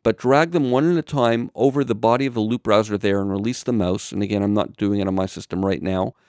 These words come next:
but drag them over there and a little progress bar will appear and they'll get re-indexed.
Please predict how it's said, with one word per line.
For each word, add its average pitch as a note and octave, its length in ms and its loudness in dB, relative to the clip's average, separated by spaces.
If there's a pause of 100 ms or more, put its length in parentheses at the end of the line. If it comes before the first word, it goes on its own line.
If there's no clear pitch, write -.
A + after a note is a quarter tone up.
(260)
but A2 280 2
drag C3+ 280 2
them F3+ 120 2
over D#3+ 220 2
there A#2 280 4
and A2+ 200 -2
a - 20 2
little C#3+ 200 0
progress B2+ 420 0
bar A2 240 2
will G#2+ 140 0
appear G#2+ 420 -2
and G#2+ 140 -2
they'll G#2 100 0
get G#2 180 -2
re-indexed. G#2+ 800 -2